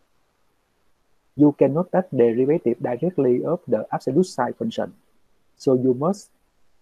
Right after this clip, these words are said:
first cancel absolute sine. How? You will have, like high school, absolute sine will be the same inside if this expression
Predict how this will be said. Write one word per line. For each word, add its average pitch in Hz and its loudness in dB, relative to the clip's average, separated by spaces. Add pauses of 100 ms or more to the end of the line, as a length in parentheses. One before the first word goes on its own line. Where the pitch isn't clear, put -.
first 190 0 (1080)
cancel 147 -2
absolute 147 -2
sine. 113 -8 (580)
How? 139 -6 (840)
You 143 4
will 139 -2
have, 156 -8 (1700)
like 127 -6
high 131 -6
school, 131 -2 (720)
absolute 180 -2
sine 131 -4
will 131 2
be 131 0
the 113 -6
same 127 -4 (680)
inside 127 -2 (460)
if 202 0
this 156 -2
expression 123 -6